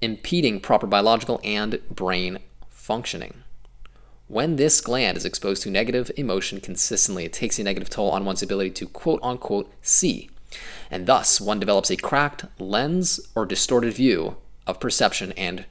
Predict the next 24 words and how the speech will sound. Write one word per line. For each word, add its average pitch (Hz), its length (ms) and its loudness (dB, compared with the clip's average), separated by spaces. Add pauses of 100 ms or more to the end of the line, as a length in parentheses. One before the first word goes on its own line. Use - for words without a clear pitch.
(140)
reality. 95 520 -4 (1000)
Ways 110 440 4
in 101 120 -6
which 101 200 -4
the - 100 -10
pineal 107 240 -2
gland 95 220 -4
can 95 160 -4
be 85 160 -6
decalcified 101 760 2
and 98 100 2
opened 92 260 2
up 123 200 6
include 95 400 -2 (320)
meditation, 170 600 2
sun 131 520 2 (160)
gazing, 131 520 0 (320)
psychedelics, 101 680 0
brainwave 101 600 0 (200)
entrainment. 95 920 -6 (1120)
Now, - 260 0
the 104 100 -4
reason 143 480 0
why 95 560 2